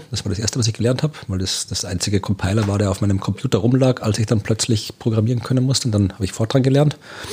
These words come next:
weil alles in unserer Disziplin in Fortran geschrieben ist. Und dann hab ich irgendwann mal Perl gelernt und Perl ist echt super. Aber Python kannte ich nie, aber ich bin, glaub, ich glaub, es ist auch wurscht, welche Programmiersprache du lernst.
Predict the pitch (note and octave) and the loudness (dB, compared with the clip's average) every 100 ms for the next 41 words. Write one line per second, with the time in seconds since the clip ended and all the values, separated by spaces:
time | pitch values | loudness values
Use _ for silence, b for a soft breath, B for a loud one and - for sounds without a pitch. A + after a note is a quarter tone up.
0 | B B B B - G2 G2 G2 - G#2 | B B B B -2 0 2 2 2 2
1 | G2 F#2+ F2+ - - - - F#2+ - A#2 | 0 0 0 -2 -8 -4 0 0 -2 -2
2 | - B2 A#2 - B2 A2+ A#2 G#2 G2+ G2+ | 2 2 2 0 -2 0 0 2 2 2
3 | G2 F#2 F2+ - - G#2 A2+ G#2+ G#2 G#2 | 2 0 -2 -4 0 2 4 4 2 0
4 | - F#2 F#2 - - G2+ F#2 - B B | 0 -2 -2 -4 0 0 0 -2 B B
5 | B G#2+ G#2 G#2 F#2 B G2+ - A2 A2+ | B 2 4 4 2 B -12 -2 -2 -2
6 | - C#3+ C3 - - - - A#2 A2+ A2 | -2 0 0 -6 -20 -14 -4 -2 0 2
7 | D3 C#3 G#2+ - C#3+ B2 - - _ - | 2 0 0 0 2 0 -2 -8 _ -20
8 | - B B - B2 - C#3 B2 A2 B2 | -14 B B -2 0 4 4 4 4 4
9 | A#2 - - - - - G#2 F#2+ F#2 - | 4 -2 -6 -10 -8 -6 -4 0 2 0
10 | G2 G#2 F#2+ E2 D2+ - - | -4 -2 -2 -2 -4 -4 -6